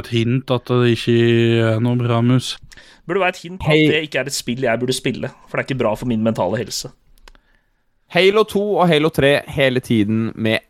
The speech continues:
Speaker 3: M P ville jeg valgt på nytt, sier Silent Nord. Jeg er helt enig. Halo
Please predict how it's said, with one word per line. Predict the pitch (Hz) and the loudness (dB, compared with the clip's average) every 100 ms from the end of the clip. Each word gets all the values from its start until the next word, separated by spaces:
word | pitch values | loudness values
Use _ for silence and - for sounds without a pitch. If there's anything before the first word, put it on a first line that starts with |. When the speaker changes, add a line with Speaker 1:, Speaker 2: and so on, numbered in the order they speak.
| - | -4
Speaker 3:
M | 127 98 - - | -4 -4 -8 0
P | 110 | 2
ville | 110 107 | 4 4
jeg | 98 | 4
valgt | 92 - | 2 0
på | 87 | -2
nytt, | - - | -2 -2
sier | 87 | -2
Silent | - 82 82 | 0 -2 -2
Nord. | 92 78 - _ - | -4 -4 -6 _ -14
Jeg | - 98 | -8 -4
er | |
helt | 87 92 | -2 -2
enig. | 90 - - - _ _ _ | -6 -8 -18 -20 _ _ _
Halo | 101 92 90 | -2 2 2